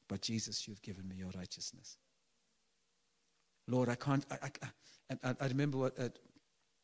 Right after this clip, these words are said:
I remember what Moses said when, when, when Moses, when Moses, when God said to Moses, "Moses, I'm sending you to, I'm sending you to Pharaoh."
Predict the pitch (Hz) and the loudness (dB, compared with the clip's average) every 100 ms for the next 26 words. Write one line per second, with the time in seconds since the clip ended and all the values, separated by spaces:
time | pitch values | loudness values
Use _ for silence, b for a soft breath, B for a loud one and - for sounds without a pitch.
0 | - - 135 147 139 131 123 127 139 123 | -16 -2 4 6 8 6 6 6 6 4
1 | - 117 107 113 113 120 - 117 117 135 | 0 0 0 0 2 2 2 4 6 6
2 | 131 123 - 120 110 131 131 123 117 127 | 4 -2 -4 2 6 6 6 6 6 6
3 | - 117 117 127 117 117 123 131 135 - | 2 -2 6 6 6 2 2 2 0 -6
4 | - B B - 120 139 131 127 120 - | -10 B B -2 0 2 4 4 4 2
5 | - 120 - 139 131 127 117 110 - B | -2 -2 0 2 4 4 2 0 -6 B
6 | B - 117 - 117 113 104 | B -10 -8 -4 0 0 -2